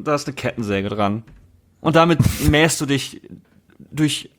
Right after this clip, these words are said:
Tausende von Tyrannien, als würdest du gerade irgendwie deinen Garten mähen. Es ist, es ist eine absolute Wonne. Ich liebe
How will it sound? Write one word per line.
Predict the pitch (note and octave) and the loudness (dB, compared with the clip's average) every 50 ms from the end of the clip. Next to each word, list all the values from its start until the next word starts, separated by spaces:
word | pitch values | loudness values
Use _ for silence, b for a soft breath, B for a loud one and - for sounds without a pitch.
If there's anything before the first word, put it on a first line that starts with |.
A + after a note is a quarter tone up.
| _ _ - _ _ _ _ _ - | _ _ -20 _ _ _ _ _ -6
Tausende | - D3+ D#3+ E3 F3+ D#3 E3 D#3 - | 0 2 4 4 4 4 2 0 0
von | - D3+ C3+ | 0 -2 -2
Tyrannien, | - D#3+ C#3+ D3 C#3 C#3 D3 D#3 D3 | -2 0 2 2 2 2 2 2 2
als | B2 B2+ - - | 0 -2 -2 -4
würdest | C#3+ D3 C#3+ - - | -4 -4 -4 -4 -8
du | C#3+ | -6
gerade | - C3 B2 B2+ C3+ C3+ | -2 0 2 2 2 0
irgendwie | - C3 C#3+ C3+ C3 | -2 -2 -2 0 0
deinen | B2+ A#2 A#2 G#2+ | 0 0 0 0
Garten | G#2+ A2+ A2+ A#2+ A#2+ - A2 G#2+ G#2+ | 2 4 4 4 4 2 0 -2 -2
mähen. | G#2 G#2 G2 G2 G2+ G#2 | -2 -2 -2 -2 -2 -4
Es | - A2+ A2+ | -6 -8 -10
ist, | A2+ A#2+ - - - - | -10 -10 -10 -12 -12 -10
es | - B2+ A#2+ | -8 -6 -6
ist | B2+ A#2+ - - | -6 -6 -6 -4
eine | A#2 B2 - - | -4 -2 2 2
absolute | C3 - - - B2 A#2 - A#2 G2 | 0 0 0 -2 -4 -2 -2 -2 0
Wonne. | G#2 G#2 G#2 G#2 G2 F#2+ - B B B B B | 2 2 2 2 0 -4 -8 B B B B B
Ich | B - | B -2
liebe | D3 D#3 E3 D#3 D#3+ D3+ C#3 | 0 2 2 4 4 4 2